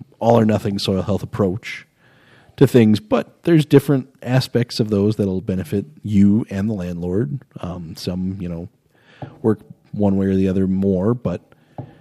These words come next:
you know, improving drainage. How many times have you guys seen, I know I've seen it, where, you know, if you're on a short-term contract, you don't wanna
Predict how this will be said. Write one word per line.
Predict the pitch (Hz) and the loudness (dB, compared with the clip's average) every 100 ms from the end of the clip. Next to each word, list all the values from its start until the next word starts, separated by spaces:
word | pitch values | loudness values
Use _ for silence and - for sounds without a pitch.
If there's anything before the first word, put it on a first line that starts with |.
| _ _ - | _ _ -6
you | 104 | -4
know, | |
improving | 120 123 - 120 113 104 | 0 0 6 6 6 4
drainage. | 90 85 80 - - - | -2 -6 -10 -14 -16 -8
How | 104 | -2
many | 101 101 | 0 0
times | - 98 95 95 95 - - _ _ _ _ _ _ _ _ _ _ _ _ _ _ _ | -2 -4 -2 -2 -4 -6 -16 _ _ _ _ _ _ _ _ _ _ _ _ _ _ _
have | 107 92 92 - | 0 0 -10 -10
you | 127 139 | 4 8
guys | 135 107 104 | 8 6 2
seen, | - 107 107 | 0 0 0
I | |
know | 98 82 | -2 -2
I've | 101 113 | -2 -4
seen | - 104 | -4 -4
it, | 95 98 | -4 -4
where, | 101 95 90 90 - _ _ _ _ _ _ - - _ _ _ _ _ _ | -2 0 -2 -4 -8 _ _ _ _ _ _ -20 -20 _ _ _ _ _ _
you | - 101 | -2 -2
know, | |
if | 92 - - - | -2 -8 -16 -10
you're | 107 | -4
on | 101 | -2
a | 98 | 4
short-term | - 127 - 127 | 6 4 4 0
contract, | 113 120 113 120 113 113 - | 4 4 4 2 0 -2 -2
you | |
don't | 98 98 | 0 2
wanna | 104 101 | 2 0